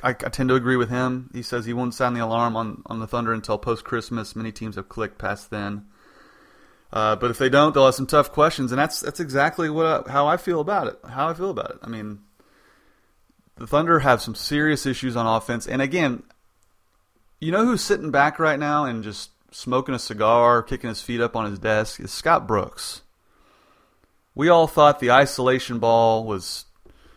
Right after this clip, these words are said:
was him not reining in Russell and Kevin and his, uh, old school N B A mentality. He got blamed for a lot of issues that we still see in two thousand seventeen.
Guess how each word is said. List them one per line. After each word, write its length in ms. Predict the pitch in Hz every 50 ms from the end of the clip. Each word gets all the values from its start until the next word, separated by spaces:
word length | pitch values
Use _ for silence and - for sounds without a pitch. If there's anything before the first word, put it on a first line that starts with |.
| _ _ _ -
was 220 | - 107 - -
him 420 | 135 131 131 131 131 127 127 127
not 320 | 120 117 120 123 123 - -
reining 460 | - 113 113 120 123 127 127 127 123
in 200 | 123 123 120 120
Russell 420 | 113 110 117 113 - - 123 117 113
and 100 | 117 113
Kevin 480 | - - 107 107 101 107 107 107 107
and 260 | 104 95 90 87 90 - _ _ _ _ _ _ _ _ _ _ _ -
his, 560 | - 127 123 117 107 98 - - - - - - - - _ _ _ _ _ _ _ _ _ _ _ -
uh, 240 | 113 107 104 101 - -
old 300 | 131 135 139 143 135 117
school 500 | - - - - 143 139 139 135 135 135
N 160 | 131 127 131
B 160 | 127 127 123
A 160 | 123 120 123 120
mentality. 840 | 123 123 120 117 - 113 107 110 113 113 113 110 113 113 113 110 110
He 100 | 127 143
got 220 | 165 165 131 107
blamed 340 | 120 127 127 127 127 123 120
for 140 | - - 107
a 80 | 98
lot 320 | 95 98 101 107 117 120 120
of 100 | 110 113
issues 380 | 113 104 - - 113 107 98
that 160 | 101 104 98 98
we 160 | 107 113 113
still 320 | 107 - - 110 110 107
see 240 | - - - 107 104
in 100 | 101 92
two 160 | - - 104
thousand 380 | 101 104 98 95 95 92 98 95
seventeen. 640 | - - 98 92 95 92 - - - - - - -